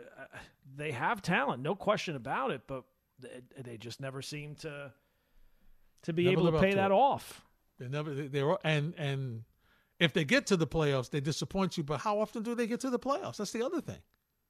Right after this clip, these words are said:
Speaker 1: Yeah.
Speaker 2: You know, they, they struggle even sometimes to get to the playoffs when they shouldn't have to. I mean, they, they, they lose winnable games. It's, it's, man, it's tough to root for them. It is, it's really
Speaker 1: I'm
Speaker 2: tough
Speaker 1: glad,
Speaker 2: to root
Speaker 1: I'm
Speaker 2: for
Speaker 1: glad
Speaker 2: them.
Speaker 1: I don't root for them. Yeah, no, I mean,
Speaker 2: <laughs>
Speaker 1: I, I, I got my own problems.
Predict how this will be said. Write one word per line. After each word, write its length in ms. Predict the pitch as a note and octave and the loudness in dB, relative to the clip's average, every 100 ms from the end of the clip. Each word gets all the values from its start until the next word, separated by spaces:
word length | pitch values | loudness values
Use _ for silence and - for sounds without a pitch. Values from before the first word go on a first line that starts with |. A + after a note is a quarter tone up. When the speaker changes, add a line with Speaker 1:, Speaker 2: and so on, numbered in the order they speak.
| _ _ _ _ _ | _ _ _ _ _
Speaker 1:
Yeah. 140 | - G#3+ | -14 -10
Speaker 2:
You 80 | C#3 | -6
know, 140 | G#3+ | -4
they, 160 | A3 G#3 | -2 -2
they 160 | A3 | 0
struggle 480 | G3+ - C4 C#4+ B3 | -2 -2 -4 0 0
even 220 | B3+ B3 | 0 -2
sometimes 380 | G3 B3 C4 B3+ | -4 -4 -4 -4
to 60 | C4 | -4
get 140 | B3 | -4
to 100 | - | -4
the 80 | B3+ | -6
playoffs 380 | - D4 C#4+ - | -6 -6 -6 -8
when 120 | A3+ | -6
they 60 | A3+ | -4
shouldn't 280 | - C#4 C4 | -4 -4 -6
have 180 | C#4+ - | -6 -8
to. 140 | - - _ - | -12 -12 _ -8
I 60 | G#3 | -2
mean, 140 | G3+ | 2
they, 120 | G3 | 2
they, 220 | G3 F#3+ E3 - | 2 0 -2 -4
they 120 | F3+ D3+ | -2 0
lose 280 | F#3+ B3 F3 | 0 0 0
winnable 320 | A#3 A#3 G#3 | -2 -2 -2
games. 420 | G3+ A#3+ C4 F#3 | -4 -4 -6 -8
It's, 200 | E3 - | -8 -6
it's, 460 | G3+ C3+ - - - _ _ _ _ _ _ _ _ _ _ - | -8 -8 -10 -12 -16 _ _ _ _ _ _ _ _ _ _ 0
man, 220 | D#3+ D#3+ | 2 4
it's 120 | B2+ | 2
tough 180 | - B2+ | -2 -4
to 80 | - | -6
root 140 | G2+ | -12
for 120 | - G#2 | -14 -18
them. 120 | F#2 _ _ _ _ | -20 _ _ _ _
It 80 | C#3+ | -2
is, 220 | D3 A#2 C#3 | -2 -2 -4
it's 200 | C3 A#2 G#2+ | -8 -8 -2
really 200 | C#3+ E3 | 4 4
Speaker 1:
I'm 60 | D3+ | 4
Speaker 2:
tough 100 | C#3+ | 2
Speaker 1:
glad, 200 | E3 F3 | 0 0
Speaker 2:
to 60 | - | 0
root 60 | |
Speaker 1:
I'm 60 | D#3+ | -4
Speaker 2:
for 60 | E3+ | -4
Speaker 1:
glad 160 | F3+ | -6
Speaker 2:
them. 40 | G3 | -4
Speaker 1:
I 40 | |
don't 160 | G3 F#3+ | -6 -8
root 160 | G3 | -8
for 80 | - | -8
them. 240 | F#3+ F3 C3 | -6 -6 -8
Yeah, 140 | C#3+ C#3+ | -8 -6
no, 180 | D#3 C3 | 0 0
I 280 | C3 F#3+ | 0 -2
mean, 120 | C3 A2 | -2 -6
Speaker 2:
<laughs> 480 | D#3+ E3 _ D3+ - | -8 -8 _ -14 -8
Speaker 1:
I, 100 | C3+ | -6
I, 420 | D3 D3+ D#3+ D3+ | -4 -4 -4 -4
I 40 | D3+ | -4
got 220 | D#3+ D#3+ | -4 -2
my 100 | D#3+ | 0
own 160 | A3+ | 0
problems. 600 | A3 E3 B2+ C#3 F3 D3+ | 2 2 2 -2 -4 -6